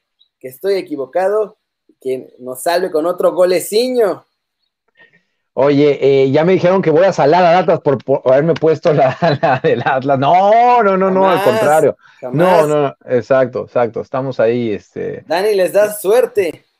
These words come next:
Speaker 2: Eh, eh, que ¿cuáles son nuestros horarios? Eh, siete de la noche para mí, por ahora para Kerry siguen siendo las
Speaker 1: Doce.
Speaker 2: doce.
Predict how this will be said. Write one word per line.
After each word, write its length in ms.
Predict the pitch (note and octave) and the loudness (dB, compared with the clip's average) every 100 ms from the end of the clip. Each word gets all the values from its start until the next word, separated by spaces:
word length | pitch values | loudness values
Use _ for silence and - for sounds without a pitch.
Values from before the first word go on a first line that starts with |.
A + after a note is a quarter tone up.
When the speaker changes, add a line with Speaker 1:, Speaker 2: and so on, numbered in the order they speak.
| _ _ _ _ _ | _ _ _ _ _
Speaker 2:
Eh, 280 | B2+ C3 - _ _ - - _ _ _ | -2 -2 -2 _ _ -20 -20 _ _ _
eh, 420 | B2+ C3+ C3+ C3 A#2 | 0 2 4 2 0
que 80 | |
¿cuáles 200 | C3+ G3 | 0 0
son 80 | G#3 | 0
nuestros 240 | G3+ F#3 E3 | 0 0 2
horarios? 680 | F3+ G3+ G#3 G3 D#3+ - | 2 2 2 2 0 -2
Eh, 320 | F3 F3 E3+ D#3 | -2 0 0 -2
siete 360 | - A3 A#3+ B3+ | -2 -2 2 2
de 60 | |
la 100 | G3 | 2
noche 260 | E3+ A3+ A3 | 2 0 -2
para 280 | E3 D3+ D3+ | 0 0 2
mí, 360 | F3+ A#3+ C#4 - - | 2 0 -2 -8 -2
por 160 | B2+ | 0
ahora 320 | B2+ D#3 E3+ | 2 2 2
para 220 | C#3 B2 A#2+ | 0 0 0
Kerry 360 | D#3 E3 C#3 - B2 | 0 -2 -4 -10 -12
siguen 280 | - D3 | -6 -4
siendo 200 | C3+ C#3+ | -4 -2
las 260 | B2+ A2+ G#2+ | 0 0 -2
Speaker 1:
Doce. 600 | A2+ D#3 F3+ F3+ G#3 A#3 - | -2 2 2 0 0 0 -2
Speaker 2:
doce. 140 | B2+ | -12